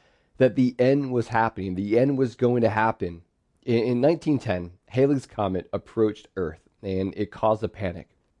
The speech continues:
The media, what it does best, stokes fear. And it stoked fear with headlines like, "The comet may kill all Earth life," says the scientist.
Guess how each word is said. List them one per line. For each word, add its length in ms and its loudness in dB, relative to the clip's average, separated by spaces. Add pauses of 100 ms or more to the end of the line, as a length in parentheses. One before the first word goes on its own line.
(800)
The 80 0
media, 580 4
what 240 0
it 100 0
does 220 2
best, 360 -2 (160)
stokes 380 -2
fear. 380 -4 (360)
And 100 -2
it 80 -2
stoked 400 0
fear 300 2
with 160 0
headlines 500 0
like, 160 2 (320)
"The 100 -2
comet 480 2
may 240 4
kill 340 2
all 360 2 (240)
Earth 260 2
life," 260 0
says 260 0
the 80 -16
scientist. 720 -6